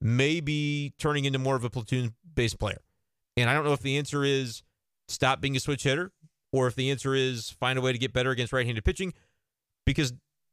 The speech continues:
you didn't not trade for Juan Soto to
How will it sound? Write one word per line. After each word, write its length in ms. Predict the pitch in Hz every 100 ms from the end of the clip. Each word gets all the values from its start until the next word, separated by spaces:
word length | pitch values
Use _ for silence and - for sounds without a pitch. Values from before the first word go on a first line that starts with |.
| -
you 280 | 143 185 190
didn't 320 | 214 190 156
not 280 | 156 156 -
trade 260 | 165 156
for 120 | 151
Juan 240 | 135 135 131
Soto 560 | 143 135 117 107 104 104
to 460 | - 123 117 113